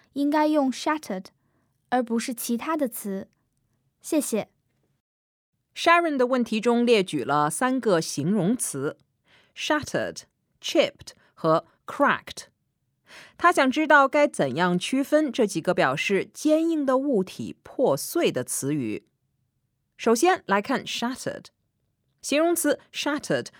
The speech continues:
Speaker 2: 表示粉碎的、打碎的，指玻璃等物体被打碎，碎成体积极小、数不清的碎片。Shattered 描述的情况通常比较严重，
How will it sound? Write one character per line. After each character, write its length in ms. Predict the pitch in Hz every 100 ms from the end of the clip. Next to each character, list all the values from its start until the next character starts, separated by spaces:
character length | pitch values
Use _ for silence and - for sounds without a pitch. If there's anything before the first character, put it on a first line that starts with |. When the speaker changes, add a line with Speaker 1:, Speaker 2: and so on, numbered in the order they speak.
| -
Speaker 2:
表 160 | 180
示 220 | 185 151
粉 420 | 143 - 170 135 135
碎 360 | - 302 202
的、 180 | - -
打 200 | - 110
碎 280 | - 277 175
的， 160 | - - _ _ - -
指 180 | - 269
玻 240 | 240 339
璃 220 | 370 320 240
等 240 | 214 208
物 180 | 262 220
体 220 | 208 -
被 240 | - 214
打 320 | 190 - 117 -
碎， 400 | - 247 - - _ -
碎 220 | - 359
成 220 | 311 285 320
体 200 | - 160
积 220 | 226 247
极 400 | 233 - 160 269
小、 400 | - 160 123 196
数 320 | - - 139
不 160 | - -
清 240 | - 285
的 80 | 226
碎 220 | - 233
片。 340 | - 285 - - _ _ _ _ _ _ _
Shattered 500 | - 359 359 233 - -
描 200 | 170 190
述 160 | 220
的 100 | 185
情 240 | - 151 160
况 220 | 190 160
通 180 | 190 185
常 240 | 175 160
比 120 | 143
较 160 | 120 123
严 260 | 113 113
重， 280 | 160 262 -